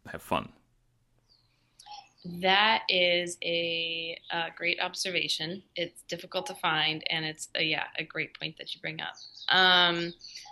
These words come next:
Speaker 2: the reason that it is, is strictly because it costs more to produce Hawaiian coffee than it does to produce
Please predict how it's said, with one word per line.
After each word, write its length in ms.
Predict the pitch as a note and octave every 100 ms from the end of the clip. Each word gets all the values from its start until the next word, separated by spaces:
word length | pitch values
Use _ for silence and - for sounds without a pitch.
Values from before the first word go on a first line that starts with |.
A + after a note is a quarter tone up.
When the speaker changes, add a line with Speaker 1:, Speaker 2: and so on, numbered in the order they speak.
| - _ _ - A3+
Speaker 2:
the 60 |
reason 300 | A#3+ C4+ C4+
that 180 | A#3+ G#3+
it 140 | G3
is, 500 | F3+ E3+ E3+ E3+ - -
is 500 | E3+ E3 D#3+ D#3+ -
strictly 540 | - - - G3+ G#3+ G#3+
because 480 | G#3 - E3 D#3+
it 100 | -
costs 300 | - D#3+ D#3
more 200 | E3 E3
to 100 | D#3+
produce 360 | - D#3+ D#3+ E3
Hawaiian 480 | F3 D#3+ D#3 D#3 D#3
coffee 520 | - D#3+ F3 A#3+ C4
than 140 | F3 E3
it 160 | D3+
does 320 | D#3 D#3 D#3 -
to 80 | -
produce 440 | - D#3 D3+ -